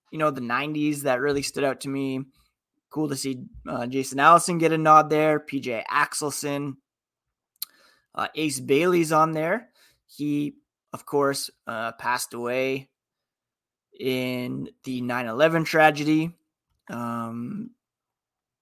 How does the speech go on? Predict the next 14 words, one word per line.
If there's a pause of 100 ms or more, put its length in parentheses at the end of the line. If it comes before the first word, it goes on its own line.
(680)
Johnny
Boychuk
made
it
on
there
as
a
member
of
the
twenty
eleven
team,